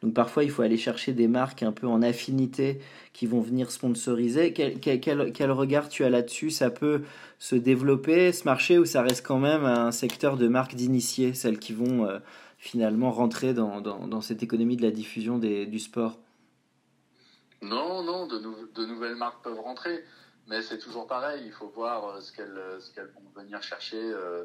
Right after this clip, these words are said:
Speaker 2: en sponsorisant, euh, du sport. Mais sponsoriser du sport, ça veut dire quoi ?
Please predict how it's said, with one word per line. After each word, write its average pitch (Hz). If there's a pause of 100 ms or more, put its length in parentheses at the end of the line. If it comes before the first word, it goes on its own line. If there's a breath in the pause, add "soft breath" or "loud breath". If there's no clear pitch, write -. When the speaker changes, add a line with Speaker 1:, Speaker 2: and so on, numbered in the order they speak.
(460 soft breath)
Speaker 2:
en 101
sponsorisant, 101
euh, 92
du 92
sport. 127
Mais 95
sponsoriser 104
du -
sport, 120
ça 110
veut 98
dire 95
quoi ? 113